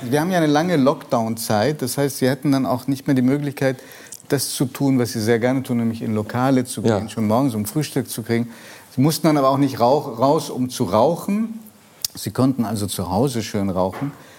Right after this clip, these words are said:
Speaker 1: Aber konnten Sie dort auch sich versorgen mit Essen, kochen?
Speaker 2: Ein Riesenproblem.
Speaker 1: Warum?
Speaker 2: Also, ähm, ich, ich kann nicht kochen.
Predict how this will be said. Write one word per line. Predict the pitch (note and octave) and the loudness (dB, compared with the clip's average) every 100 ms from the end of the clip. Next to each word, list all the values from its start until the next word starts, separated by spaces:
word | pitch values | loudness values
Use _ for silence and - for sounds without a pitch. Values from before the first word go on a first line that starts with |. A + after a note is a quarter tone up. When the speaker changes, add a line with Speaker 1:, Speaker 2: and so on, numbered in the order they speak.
| - - | -20 -10
Speaker 1:
Aber | - A#2 | -2 -2
konnten | - C#3 E3 D#3 | 0 0 0 -2
Sie | C3 | -2
dort | B2 C3 B2+ | 0 0 -2
auch | - A#2 | -6 -6
sich | - A#2+ | -6 -6
versorgen | - B2 A2 A2 C#3+ D3+ A#2+ | -2 0 2 0 2 2 2
mit | G#2 G2+ | 0 -2
Essen, | - C#3 - - E2+ - | -2 -2 -2 -4 -6 -2
kochen? | D3 C3 - F#2 - - - - | -2 -2 -6 -10 -10 -16 -6 0
Speaker 2:
Ein | B2 | 0
Riesenproblem. | A#2+ D3+ E3 C#3+ C3+ - G#2 G#2+ F2 D#2+ D#2+ | 2 0 0 -2 -4 -4 -2 2 0 -2 -2
Speaker 1:
Warum? | A2+ G#2 B2+ E3+ E3 - - | -2 0 -2 -4 -8 -16 -4
Speaker 2:
Also, | - A#2+ A#2+ A2+ - - - _ - - - - | 2 4 2 0 -14 -20 -20 _ -20 -20 -12 0
ähm, | A#2 G#2+ G#2+ G2+ G2 - - - _ - - - - - | 2 4 2 0 -2 -8 -18 -20 _ -20 -20 -20 -20 -6
ich, | A#2+ - | -6 -2
ich | C3 - | -4 0
kann | D#3 D3 A#2 A2+ A#2 | 0 0 -4 -6 -2
nicht | C3+ - - | -2 -2 -2
kochen. | C3+ - - | -2 -2 -8